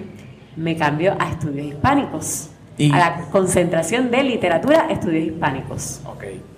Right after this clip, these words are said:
Speaker 2: Que eso, y, y est-, eh, ¿y estudiaste, eh, allí, retomaste el teatro allí?
Speaker 1: No.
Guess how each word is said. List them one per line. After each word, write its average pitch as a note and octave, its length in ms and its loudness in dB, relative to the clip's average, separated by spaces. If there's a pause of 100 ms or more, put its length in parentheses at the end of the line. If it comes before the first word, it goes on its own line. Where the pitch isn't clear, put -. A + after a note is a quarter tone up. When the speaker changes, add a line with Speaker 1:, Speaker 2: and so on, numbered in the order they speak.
(340)
Speaker 2:
Que D#3 120 4
eso, - 280 0 (160)
y, F3 240 -4
y C3+ 120 0
est-, - 300 -4
eh, A#2 380 4
¿y D3 120 0
estudiaste, D3+ 720 -2 (220)
eh, D#3+ 300 0
allí, B2+ 400 -2 (300)
retomaste C#3+ 520 2
el F#3 120 2
teatro F3+ 320 4
allí? F3 280 0 (260)
Speaker 1:
No. F3 240 2